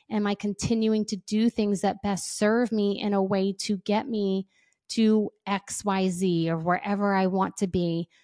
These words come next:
Am I chugging along? Yes. Am I doing it in a manner that serves me where I can maintain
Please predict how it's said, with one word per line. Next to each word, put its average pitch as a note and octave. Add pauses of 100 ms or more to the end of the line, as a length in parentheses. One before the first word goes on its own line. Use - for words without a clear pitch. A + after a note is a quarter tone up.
(400)
Am G#3
I G3
chugging G3+
along? F#3+
Yes. A3+
Am G3+
I G3
doing A3+
it A#3
in G#3
a G3+
manner G#3
that G3+
serves A3
me G3+
where F#3+
I G3
can G3
maintain F#3+